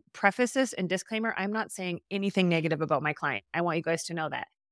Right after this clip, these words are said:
And I wanna really equip you guys to, when you hear things and understand things, to start getting curious about what is the perspective and where is this coming from? Because I've gotten a lot of trolls on some recent reels that I've done,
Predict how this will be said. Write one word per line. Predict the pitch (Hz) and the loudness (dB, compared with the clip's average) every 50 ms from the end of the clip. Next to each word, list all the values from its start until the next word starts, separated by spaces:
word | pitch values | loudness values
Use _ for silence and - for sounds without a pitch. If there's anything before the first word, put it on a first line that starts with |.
| _ - | _ 6
And | 214 220 | 6 8
I | 226 | 8
wanna | 254 285 320 330 277 | 8 6 6 6 6
really | 233 226 214 214 208 196 | 6 6 6 6 6 4
equip | 185 - - 202 196 - - | 4 2 0 -2 -2 -2 -2
you | 240 | 0
guys | 226 254 254 262 277 254 - | 4 6 6 6 6 4 0
to, | - 220 | -2 -2
when | 196 214 247 269 | 0 0 0 2
you | 302 285 262 | 2 0 0
hear | 226 - - 196 196 202 | 0 2 6 6 8 8
things | 196 - 254 262 254 262 254 247 | 6 4 0 0 0 0 0 0
and | 226 208 196 185 | 0 0 0 0
understand | 185 185 185 - - - 185 185 196 208 | 0 0 -2 -2 -2 -2 -2 -2 -2 -2
things, | 233 247 254 269 - - _ _ _ _ - | -4 -4 -6 -6 -8 -12 _ _ _ _ -4
to | - 226 | -4 0
start | - - 233 233 233 | 4 6 6 6 4
getting | 269 294 294 294 | 2 0 0 0
curious | 262 - - 202 202 208 208 - | 2 4 6 6 6 6 4 2
about | 202 190 175 156 | 2 2 4 4
what | 185 196 | 4 4
is | 208 247 - | 2 2 -2
the | 294 | -4
perspective | - - 269 247 - - 190 180 - - 196 196 190 - | -2 -2 -2 0 2 2 2 2 2 0 -4 -2 -2 -4
and | - 180 175 | -4 -4 0
where | 175 180 190 190 202 | 4 6 6 6 6
is | 202 190 | 4 2
this | 202 180 - | -4 -8 -6
coming | - - 170 170 165 160 | -6 -4 -4 -4 -4 -4
from? | - - 156 151 147 | -4 -6 -6 -6 -8
Because | 175 - - 175 170 - | -8 -6 -4 -4 -4 -4
I've | 170 170 175 | -4 -4 2
gotten | - 190 190 202 214 247 262 | 6 8 8 8 8 6 4
a | 285 | 4
lot | 285 285 285 285 285 | 4 6 4 4 4
of | 262 - | 2 -2
trolls | - - 226 208 196 190 190 185 | 0 4 6 8 8 8 6 4
on | 190 185 196 | 0 -2 -4
some | - - 175 | -4 -4 -2
recent | 170 175 180 196 - - 233 202 | 0 2 2 2 4 2 2 2
reels | 185 208 208 208 202 202 202 | 4 6 8 8 8 8 6
that | 196 175 | 6 6
I've | 170 175 170 | 6 6 6
done, | 185 180 175 175 175 180 170 | 6 6 8 8 6 4 0